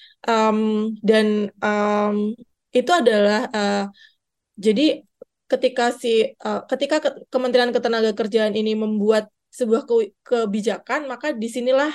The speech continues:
me-, memainkan peran, eh, pemerintah dalam sebuah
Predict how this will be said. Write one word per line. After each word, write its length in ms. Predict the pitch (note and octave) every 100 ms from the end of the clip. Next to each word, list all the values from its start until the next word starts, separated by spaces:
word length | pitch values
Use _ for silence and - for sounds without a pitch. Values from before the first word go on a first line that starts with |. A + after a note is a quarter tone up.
| B3
me-, 400 | A#3+ A#3+ A#3 A3 A#3
memainkan 720 | A#3 A#3+ B3+ A#3+ C#4 C#4 C4 _ _
peran, 480 | A#3+ A#3 A3+ A3+ G3+
eh, 320 | G3+ G3 G3 F#3+
pemerintah 640 | G#3+ A3 G#3+ G3+ G3+ D#4+ - _ _ _ _
dalam 560 | F#3 G3+ G3+ A#3 B3 B3
sebuah 540 | B3+ G3 F#3 G3 C4+